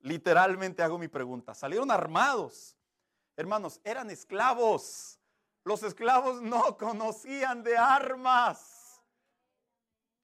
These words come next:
Y cuando la Biblia dice que vienen los amalecitas a atacar, Moisés le dice a Josué, "Agarra un puñado de hombres y salgan a pelear".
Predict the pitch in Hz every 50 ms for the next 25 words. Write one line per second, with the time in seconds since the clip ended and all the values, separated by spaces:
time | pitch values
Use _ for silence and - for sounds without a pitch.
0 | _ _ _ _ _ _ _ _ _ _ _ _ - 180 262 262 262 254 247 247
1 | 262 330 370 427 320 294 262 269 320 339 311 - - 170 165 165 165 165 156 -
2 | _ _ _ _ _ _ _ _ _ 196 208 220 277 285 294 277 269 254 - -
3 | 208 196 202 196 190 185 190 - 285 285 262 - 214 180 - - 170 160 - -
4 | 156 147 - 208 226 220 208 185 160 156 160 160 147 - - 208 202 190 185 165
5 | 165 190 196 190 - 165 147 139 135 - - 131 - - 160 175 170 139 110 -
6 | _ _ _ _ _ _ _ _ _ _ _ _ _ _ _ _ _ _ 117 120
7 | 147 214 254 254 220 208 220 226 214 - 196 180 190 208 214 208 202 185 190 190
8 | 208 226 240 233 233 214 180 156 139 123 - - - _ _ _ _ - - 254
9 | - 294 359 466 427 - 202 180 160 147 - 143 127 113 113 104 95 -